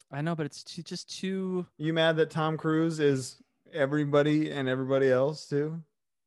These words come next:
Speaker 1: What other franchise is Tom Cruise in?
Speaker 2: And what hasn't he been in? Except for a, a few.
Speaker 1: <laughs>
Speaker 2: Big
Speaker 1: All of
Speaker 2: ones.
Speaker 1: them?
Speaker 2: No.
Speaker 1: He's
Speaker 2: I
Speaker 1: in
Speaker 2: don't like
Speaker 1: one.
Speaker 2: your, I
Speaker 1: He's
Speaker 2: don't like
Speaker 1: in
Speaker 2: your
Speaker 1: one.
Speaker 2: argument.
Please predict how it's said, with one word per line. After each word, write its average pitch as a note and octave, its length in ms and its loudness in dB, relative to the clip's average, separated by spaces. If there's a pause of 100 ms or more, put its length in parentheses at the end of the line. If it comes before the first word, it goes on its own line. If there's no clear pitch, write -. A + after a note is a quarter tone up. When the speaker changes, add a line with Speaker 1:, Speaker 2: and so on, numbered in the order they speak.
(120)
Speaker 1:
What D#3 140 -2
other G3 160 2
franchise F#3+ 460 -2
is D#3 60 -10
Tom D#3+ 200 -4
Cruise D3+ 260 -8
in? G#2+ 200 -12 (100)
Speaker 2:
And G#3+ 180 -6
what C4 140 2
hasn't C4 420 0
he F3 80 0
been B2+ 220 -2
in? F#2+ 160 -12 (540)
Except C#3+ 280 -6
for C#3 340 -6
a, C3+ 40 -6
a - 20 -6
few. A#2+ 340 -10 (160)
Speaker 1:
<laughs> - 140 -20
Speaker 2:
Big - 100 -2 (1700)
Speaker 1:
All D3+ 260 -2
of A3 80 -6
Speaker 2:
ones. B3 200 -6 (760)
Speaker 1:
them? B2 120 -10
Speaker 2:
No. A#2 320 -8 (3250)
Speaker 1:
He's C3 160 -6
Speaker 2:
I C#3+ 40 2
Speaker 1:
in C#3 60 0
Speaker 2:
don't B2 80 0
like A#2+ 140 2
Speaker 1:
one. G2+ 60 -6
Speaker 2:
your, A#2 140 -14 (140)
I C#3 80 -4
Speaker 1:
He's C3+ 80 0
Speaker 2:
don't C#3 60 0
like C#3+ 80 2
Speaker 1:
in C3 60 -4
Speaker 2:
your A#2+ 80 -4
Speaker 1:
one. A2+ 100 -4
Speaker 2:
argument. G2 280 -16